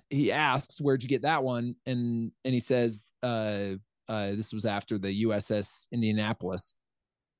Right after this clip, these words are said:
And he kinda, they're all kinda, he's, his face goes, and he's such good acting.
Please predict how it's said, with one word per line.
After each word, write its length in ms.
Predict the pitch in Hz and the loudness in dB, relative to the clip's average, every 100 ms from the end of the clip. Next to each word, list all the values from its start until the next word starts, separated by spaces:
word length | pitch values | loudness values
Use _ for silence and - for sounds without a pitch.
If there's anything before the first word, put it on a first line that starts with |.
| _ - | _ 2
And 640 | 123 120 113 107 104 101 | 4 6 4 2 0 -2
he 200 | - 147 | 2 4
kinda, 480 | 131 147 151 139 120 - _ - | 4 4 4 4 2 -2 _ 0
they're 140 | 151 | 4
all 140 | 160 156 | 4 4
kinda, 340 | 160 147 131 | 2 0 -2
he's, 300 | - 139 - - _ _ | -4 -6 -6 -14 _ _
his 280 | 123 139 - | 0 0 0
face 380 | - 170 156 - | 4 6 6 4
goes, 360 | 151 131 127 | 2 4 2
and 100 | 117 | 0
he's 320 | 165 135 - - | -2 -2 -4 -4
such 320 | - 220 - | 0 0 2
good 120 | - 131 | 0 0
acting. 560 | 123 156 - 113 107 | 0 -2 -4 -8 -8